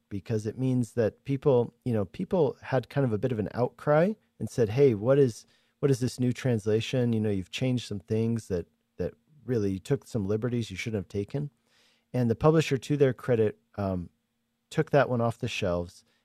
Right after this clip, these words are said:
and put back the older N I V translation, which was made in nineteen eighty-four. And that one's actually very faithful and very literal. And actually, I had to do a class on, um,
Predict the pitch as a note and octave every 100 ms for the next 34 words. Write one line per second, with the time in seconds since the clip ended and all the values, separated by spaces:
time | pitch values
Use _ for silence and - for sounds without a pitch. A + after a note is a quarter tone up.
0 | _ G#2 - C#3 - A#2+ - G2 - D3
1 | D#3 D#3 G#2+ F2 F#2 F#2 E2 D#2+ D2+ D#2+
2 | A2 - A2 F#2 F2 E2 - F#2 - F2+
3 | - - G#2+ F2+ F#2+ G#2+ - G2+ E2 G2
4 | F2+ _ C3+ F2 G2 _ _ _ _ _
5 | _ _ C3 C3 B2+ A2+ - D3+ F3 D3
6 | B2 C3+ D#3 F2+ E2+ _ _ _ - -
7 | D#3 E3+ A2+ - E2+ - - E2 D#2 G#2
8 | B2+ C3 G#2 G2+ E2+ E2+ E2 _ - A2+
9 | B2 - B2 A2+ G2+ A#2 A2 G#2 A#2 G#2+
10 | - A2+ G#2+ - - G2+ F#2+ F2+ _ _
11 | _ _ G2 F2+ E2+